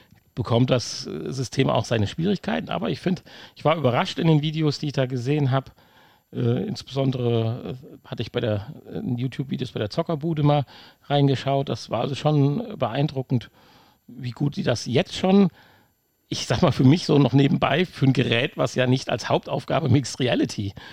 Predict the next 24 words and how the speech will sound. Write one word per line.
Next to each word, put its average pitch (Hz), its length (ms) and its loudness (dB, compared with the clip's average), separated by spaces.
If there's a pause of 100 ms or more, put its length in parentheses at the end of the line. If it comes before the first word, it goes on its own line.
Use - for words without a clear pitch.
(160)
hat, - 340 -2 (420)
sondern 131 280 6
das 131 180 0
nun 147 160 8
mal 139 160 6
so 131 140 6
nebenbei 123 380 6
mitliefert 123 520 2
und 143 100 0
dann 117 580 2
doch, 147 260 -2
äh, 170 200 -8
wie 135 120 -8
gut 151 200 -6
sie - 120 -6
damit 143 360 0
dann 143 320 0 (540)
umgeht. 131 560 2
Und 113 320 0
ich 123 140 -10
bin - 160 -2
auch 120 160 -4
über 123 180 -4
die 113 280 -2